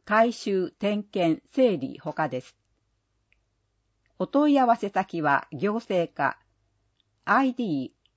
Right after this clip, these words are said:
一零一七八九一。四月任用市民病院、会計年度任用職員を募集します。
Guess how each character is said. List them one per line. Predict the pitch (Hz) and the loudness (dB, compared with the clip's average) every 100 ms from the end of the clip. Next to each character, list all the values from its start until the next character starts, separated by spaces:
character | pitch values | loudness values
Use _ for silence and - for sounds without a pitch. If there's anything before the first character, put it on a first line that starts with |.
| _ | _
一 | 165 - 277 | -12 -2 2
零 | 269 247 156 | 4 4 2
一 | 147 - 208 | -2 -4 -2
七 | 190 156 123 | 0 0 0
八 | 156 - 190 | -4 -6 -10
九 | - 202 135 | -6 -4 -4
一。 | 113 - 123 - _ _ _ _ _ _ _ _ _ _ _ _ _ _ _ _ _ _ _ _ _ _ _ _ _ _ | -6 -12 -14 -16 _ _ _ _ _ _ _ _ _ _ _ _ _ _ _ _ _ _ _ _ _ _ _ _ _ _
四 | - 240 | -8 0
月 | 269 320 302 | 2 2 4
任 | 269 254 240 | 6 6 4
用 | 214 196 180 | 2 0 -2
市 | - 196 | -4 0
民 | 233 277 262 | 6 6 6
病 | 247 220 156 | 4 2 2
院、 | 131 120 107 _ _ _ _ - | 0 -6 -12 _ _ _ _ -2
会 | 254 285 | 2 2
計 | 285 277 247 | 2 2 4
年 | 233 233 185 | 2 0 0
度 | 139 131 - | 0 -2 -4
任 | 180 247 277 | 2 6 8
用 | 269 254 | 8 4
職 | 247 226 247 | 2 -2 0
員 | 214 165 131 | 0 0 0
を | |
募 | 123 127 | -2 -4
集 | 156 151 | -4 -4
し | - | -4
ま | 139 123 | -8 -8
す。 | - | -12